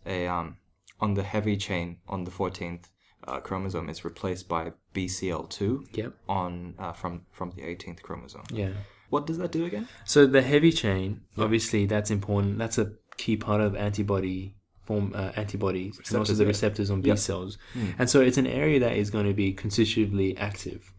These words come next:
Speaker 1: Yes.
Speaker 2: Because these B cells, their role is to produce B cell receptors to express on their surface.
Speaker 1: Yes.
Speaker 2: And so suddenly if you replace that with B C L two,
Speaker 1: Mm-hmm.
Speaker 2: you have this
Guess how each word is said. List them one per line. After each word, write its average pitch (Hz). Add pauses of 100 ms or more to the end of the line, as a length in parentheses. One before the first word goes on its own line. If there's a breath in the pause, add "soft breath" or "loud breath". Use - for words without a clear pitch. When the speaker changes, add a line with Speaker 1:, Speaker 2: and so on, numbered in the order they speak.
(140)
Speaker 1:
Yes. 101
Speaker 2:
Because 98
these 101
B 101
cells, 98
their 104 (100)
role 107
is 107
to -
produce 98 (100)
B 104
cell 101
receptors 95
to 98
express 90
on 95
their 92
surface. -
Speaker 1:
Yes. - (320 loud breath)
Speaker 2:
And 120
so 120
suddenly 165
if 165
you 120
replace 120
that 107
with 104 (120)
B 113
C 107
L 98
two, 110 (340 loud breath)
Speaker 1:
Mm-hmm. 107 (140 loud breath)
Speaker 2:
you 110
have 156
this -